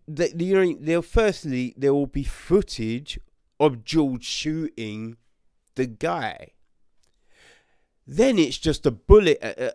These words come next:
uh, you can take the bullets. That's what you mean. It's a simple thing. They will see that the bullet wasn't from Luther's gun.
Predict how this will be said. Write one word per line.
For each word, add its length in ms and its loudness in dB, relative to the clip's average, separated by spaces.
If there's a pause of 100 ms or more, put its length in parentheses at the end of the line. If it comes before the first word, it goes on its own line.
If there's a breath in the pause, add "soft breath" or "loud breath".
(100)
uh, 80 -20 (1300)
you 220 -2
can 220 2
take 260 0
the 120 -2
bullets. 960 4 (1400)
That's 220 4
what 180 6
you 140 2
mean. 160 2
It's 100 -6
a 80 0
simple 420 0
thing. 320 -2 (320 soft breath)
They 200 2
will 280 -2
see 460 -4
that 200 -4
the 80 0
bullet 600 -2 (380)
wasn't 440 0
from 220 -2
Luther's 540 -4 (220)
gun. 680 -4